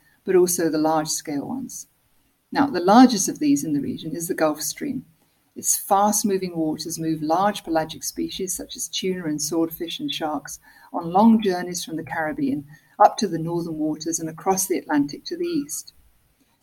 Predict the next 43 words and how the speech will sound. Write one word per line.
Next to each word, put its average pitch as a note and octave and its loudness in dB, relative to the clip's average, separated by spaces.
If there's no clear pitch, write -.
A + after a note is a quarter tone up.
Remote A#3 8
sensing A#3 6
imagery, D3 -2
which E4 -6
had E3+ -6
just - -2
begun E3+ -4
to E3 -6
be E3 -2
available, D3+ -2
uh, F3 2
projected, G3 0
I, F#3 2
I F#3 2
used G#3+ 6
it - -2
projected, F3+ -2
to F#3+ 0
project F#3 0
the F#3 0
movement D3+ -2
of D3+ -4
the D#3+ -2
Gulf D#3+ -2
Stream - -4
and E3 -4
the D#3+ -4
eddies - -2
spinning E3 -2
off G3+ -4
it - -18
to G3+ -4
see F#3 2
if D#3+ -2
there F3 -2
was E3+ 0
any G#3 8
spatial E3+ 0
correlation D#3 -4
with E3+ -4
the G#3 -4
pollock - 2
populations. - -8